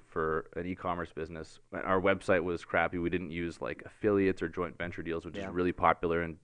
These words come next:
Speaker 1: in, uh, um, direct response marketing for things like supplements and skincare, like we had. So we, we did that just with viral videos and,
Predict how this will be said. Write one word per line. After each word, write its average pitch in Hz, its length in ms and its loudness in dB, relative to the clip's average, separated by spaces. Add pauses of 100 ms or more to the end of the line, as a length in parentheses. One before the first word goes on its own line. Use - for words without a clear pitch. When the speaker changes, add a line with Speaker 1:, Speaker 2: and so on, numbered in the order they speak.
(140)
Speaker 1:
in, 80 300 -6
uh, 67 320 -2 (640)
um, 53 280 -8
direct 95 260 4
response 90 400 0
marketing 82 420 0
for 78 160 -4
things 82 280 -8
like 82 120 -6
supplements 80 580 -4
and 82 180 -16
skincare, 82 680 -6
like - 160 -12
we 82 80 -10
had. 90 360 0 (800)
So 120 200 4
we, 123 300 6
we 113 180 2
did 117 220 6
that 107 180 8
just 110 300 2
with 101 140 2
viral 95 300 4
videos 92 440 -2
and, 90 100 -14